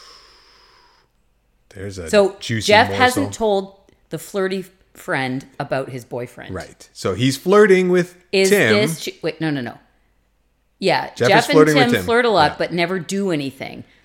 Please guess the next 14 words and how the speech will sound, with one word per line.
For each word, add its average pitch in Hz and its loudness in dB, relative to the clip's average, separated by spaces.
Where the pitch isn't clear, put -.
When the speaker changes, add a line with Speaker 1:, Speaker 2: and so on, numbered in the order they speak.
Speaker 2:
Jeff 185 0
has 175 -4
never 190 -2
mentioned 196 -4
his 165 -8
boyfriend 139 -6
to 143 -14
Tim. - -10
Is 127 -12
this 143 -6
cheating? - -14
Speaker 1:
It 117 -2
is 104 -2
cheating 113 -6